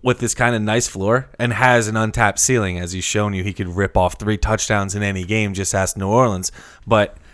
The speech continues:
I think he's gonna maintain that low floor, that nice floor, because of their pass volume and their great offense. He's definitely supplanted Sanu, and I think he's the second best in this offense. And when you're second best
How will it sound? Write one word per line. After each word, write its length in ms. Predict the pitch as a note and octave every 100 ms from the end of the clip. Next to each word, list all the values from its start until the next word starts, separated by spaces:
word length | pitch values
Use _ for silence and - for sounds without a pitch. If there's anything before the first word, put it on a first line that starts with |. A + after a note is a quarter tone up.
| -
I 140 | A#2 C3+
think 220 | D#3+ D3
he's 180 | C#3 A2+
gonna 160 | B2+
maintain 500 | G#2+ G#2+ G2+ G2+ G#2+
that 200 | A2+ G2+
low 160 | G2 F#2+
floor, 320 | - G2+ G#2 -
that 260 | F#2+ F#2
nice 220 | F#2+ F#2+ -
floor, 320 | F#2 F#2+ A2
because 500 | G#2 - G#2+ G2 E2+
of 160 | F2 F2
their 180 | F2+
pass 340 | F2+ G2+ F#2 -
volume 580 | F#2+ F#2 F#2+ G2 G2 G#2
and 320 | F#2+ F2+ E2+
their 220 | F#2 F2+
great 380 | F2 G2 F#2+ G2
offense. 600 | F#2 F#2+ - G2 F2+ - - - -
He's 260 | A#2+ G#2+
definitely 360 | A#2 A2+ A#2 A2
supplanted 600 | - G2 G#2 G2+ - F#2
Sanu, 520 | - G2 A#2+ C3 B2 - - - _ -
and 320 | - C3 B2+ - _ - -
I 80 | A#2
think 220 | C#3 B2+
he's 240 | B2 A#2
the 100 | G2+
second 360 | - G#2 - F#2+ -
best 420 | F#2+ G2 - - - -
in 160 | G#2+
this 280 | G#2 G2+ - -
offense. 500 | F#2 F#2 C#3 C#3+ -
And 140 | G#2 G#2+
when 100 | A#2+
you're 80 |
second 380 | A#2+ C3+ B2+ A#2
best 340 | A2 A2 -